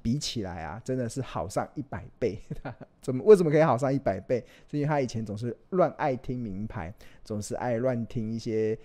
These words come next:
呃，市场的一些那种名牌的讯息啊。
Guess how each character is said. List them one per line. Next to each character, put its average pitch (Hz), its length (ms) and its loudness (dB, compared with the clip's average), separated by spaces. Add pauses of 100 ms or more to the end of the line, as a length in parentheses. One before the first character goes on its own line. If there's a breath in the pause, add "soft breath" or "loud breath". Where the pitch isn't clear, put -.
(180 soft breath)
呃， 101 100 -6
市 151 260 -2
场 92 240 -6
的 95 80 -6
一 95 80 -4
些 107 400 0
那 110 80 -6
种 101 320 -6 (140)
名 123 240 2
牌 139 180 -2
的 113 240 -4
讯 131 240 -4
息 101 360 -8 (260)
啊。 107 260 -10